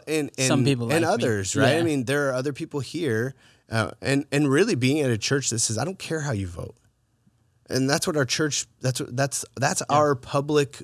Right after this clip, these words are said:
Speaker 1: face to the community.
Speaker 2: Mm-hmm.
Speaker 1: Because if you say Democrats can't be Christian, then first of all,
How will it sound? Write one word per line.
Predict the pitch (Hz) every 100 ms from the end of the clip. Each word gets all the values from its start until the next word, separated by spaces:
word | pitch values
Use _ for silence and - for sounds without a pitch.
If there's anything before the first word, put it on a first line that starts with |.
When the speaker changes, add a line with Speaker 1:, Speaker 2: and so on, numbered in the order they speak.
| -
Speaker 1:
face | - 131 127 120
to | - - 127
the | 113
community. | - 107 131 143 104 -
Speaker 2:
Mm-hmm. | 143 131 131
Speaker 1:
Because | 135 175 143 - - _ -
if | 131 131
you | 165 202
say | 190 - 143 143 127
Democrats | 135 135 - 135 -
can't | - 127 117
be |
Christian, | 101 - 156 - 104 98 107 - _ -
then | 147 160 - _ _ _ _ -
first | - 156 127
of |
all, | 113 104